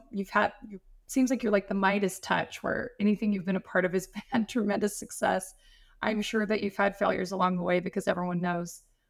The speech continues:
entrepreneurship and business is a high contact sport that is wrought with peril. <laughs> But I'm really excited to hear a little bit, um,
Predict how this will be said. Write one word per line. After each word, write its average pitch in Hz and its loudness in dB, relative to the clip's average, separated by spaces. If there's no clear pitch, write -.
entrepreneurship 185 -4
and 175 -6
business 175 -4
is 185 -6
a 170 2
high 180 4
contact - -2
sport - -6
that - -4
is - -10
wrought 180 2
with 180 -6
peril. 190 0
<laughs> 381 4
But 240 6
I'm 233 2
really 247 8
excited 214 2
to 226 0
hear 214 0
a - 0
little 196 2
bit, 185 0
um, 175 -2